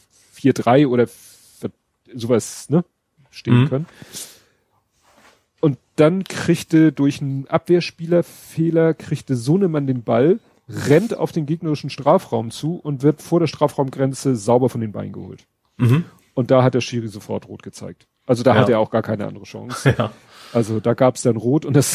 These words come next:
Speaker 1: <laughs> finde ich so witzig, weil Sohnemann ist irgendwie nicht nur, äh, dass er Tore macht, was ja Sch-, Stürmers Job ist, also es gibt halt auch viele Aktionen, viele Spiele, wo er aufs Tor zuläuft, umgeholzt wird und es eine rote gibt,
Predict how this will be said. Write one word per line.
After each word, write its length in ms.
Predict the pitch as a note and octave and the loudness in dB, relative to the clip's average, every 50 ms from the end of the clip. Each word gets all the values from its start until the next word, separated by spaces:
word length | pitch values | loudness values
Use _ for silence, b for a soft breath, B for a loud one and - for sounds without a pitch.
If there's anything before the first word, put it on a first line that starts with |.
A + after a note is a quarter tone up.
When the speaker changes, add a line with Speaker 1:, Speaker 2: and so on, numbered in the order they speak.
| - - D#3 | -6 -6 -8
Speaker 1:
<laughs> 40 | D3 | -6
finde 180 | A2+ C3+ D3 | -2 0 0
ich 80 | B2+ - | 0 0
so 120 | B2+ A2 | 0 -2
witzig, 260 | C3+ B2+ - C3+ - | -2 -2 -2 -2 0
weil 220 | B2+ A#2 A2 G#2+ B B B B B B _ | 2 2 2 2 B B B B B B _
Sohnemann 460 | - A2 B2+ D3 D#3+ D3 C#3+ C#3 C#3 | -2 0 2 2 2 2 0 0 0
ist 200 | - C#3 - - | -2 -6 -6 -6
irgendwie 560 | - C3+ C3+ C3+ B2+ B2 B2+ B2+ B2+ - A#2+ B2 - - - - - - - G2 B2+ C#3 | -4 -4 -4 -4 -2 -2 -2 -2 -4 -4 -8 -12 -16 -20 -20 -20 -20 -20 -20 -20 -8 _
nicht 200 | D3 D3+ D3 - | -2 -2 0 2
nur, 360 | D#3 C#3 C3 B2+ B2+ B2 - - B2 B2+ B2 A#2 _ - B2+ A#2 A2 _ _ _ _ _ _ _ - F2+ - - _ _ _ _ | 2 4 4 4 4 2 0 -6 -14 -20 -20 -20 _ -20 -20 -20 -20 _ _ _ _ _ _ _ -20 -20 -20 -20 _ _ _ _
äh, 260 | - A#2+ B2 C3 B2 B2+ - | -18 -14 -10 -8 -8 -2 0
dass 160 | - A#2+ - | 0 0 0
er 80 | B2 A2+ | -2 -2
Tore 340 | - - B2 C#3 C#3+ E3+ | -2 0 2 2 4 4
macht, 360 | E3+ F3 G3 E3 - - _ - | 4 2 2 0 0 -4 _ -4
was 120 | D3 - | -2 0
ja 240 | E3 D#3 D#3+ D#3+ D#3+ | 0 0 0 0 -2
Sch-, 260 | D#3+ - - - - | -2 -4 -8 -12 -12
Stürmers 420 | C#3+ - - D#3 D#3 D#3 D#3+ D#3 C#3 - | -14 -6 0 2 2 4 4 0 -2 0
Job 180 | - D#3+ D3+ - | 0 0 0 0
ist, 180 | - D#3 C#3 - | -2 -4 -4 -2
also 260 | - B2 A#2+ B2+ B2+ | -4 -4 -4 -6 -8
es 240 | B2 A2+ - - - | -8 -10 -12 -14 -10
gibt 240 | - D3 C#3 - - | -8 -8 -8 -4 -2
halt 160 | C3+ C#3 C3+ | -2 -2 -2
auch 140 | C3 B2+ A#2 | -2 -6 -10
viele 300 | - - D3+ C3+ C#3+ C3+ | -10 -10 -6 -4 -2 -2
Aktionen, 560 | B2+ - - - - C3+ C3+ C3 C3+ C3+ C#3 B B B B B B | -4 -6 -8 -8 -6 -4 -2 -2 -2 -4 -6 B B B B B B
viele 260 | - - D#3+ D#3+ E3 | -2 0 0 2 2
Spiele, 580 | - - - - D3 C#3+ C#3+ D3 C#3 C#3 C#3+ A#2+ B2 B2 | 0 -2 -4 -4 -2 2 4 4 6 4 4 0 -4 -6
wo 180 | B2+ B2+ C#3 | -4 -2 0
er 380 | - B2+ B2+ C3 C3 B2+ B2+ - | 4 4 6 6 6 4 2 2
aufs 480 | A#2+ C3 B2+ - - - - - - - | 0 -2 -2 -2 -6 -16 -16 -16 -16 -10
Tor 260 | - - C#3 C#3 C3 | -2 0 2 2 2
zuläuft, 720 | - - - D3 A#2 B2+ B2 C3 C3 B2 - - - - | 0 -4 -4 -2 0 2 4 4 2 2 -2 -8 -10 -6
umgeholzt 600 | C#3+ C3+ C3+ B2+ B2 G#2 A#2+ B2 B2 A#2 - - | -6 -4 -2 0 0 2 2 0 0 -2 -6 -2
wird 180 | B2 B2 A#2+ - | -2 -2 -2 -2
und 100 | A#2+ A#2 | -6 -12
es 120 | A#2 - - | -12 -10 -8
eine 80 | A#2 | -8
rote 260 | F#2+ A2 A2+ - - | -6 -6 -6 -6 -6
gibt, 300 | G2+ G#2 G#2 - - - | -10 -14 -16 -18 -20 -20